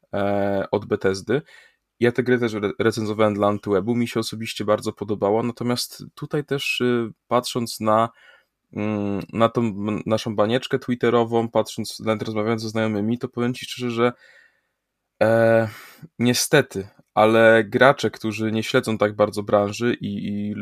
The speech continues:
są bardziej niedzielnymi graczami, totalnie pomijają takie nowe I P.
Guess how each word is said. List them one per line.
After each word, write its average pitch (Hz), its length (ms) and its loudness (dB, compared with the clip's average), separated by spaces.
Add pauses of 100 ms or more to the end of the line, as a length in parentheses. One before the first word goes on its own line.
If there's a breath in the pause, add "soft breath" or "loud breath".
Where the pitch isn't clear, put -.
(100)
są 104 260 -8
bardziej 107 280 0
niedzielnymi 113 500 0
graczami, 110 580 0 (580)
totalnie 147 580 0
pomijają 143 580 0
takie 95 260 -8
nowe 87 360 -6
I 87 60 -8
P. - 160 -20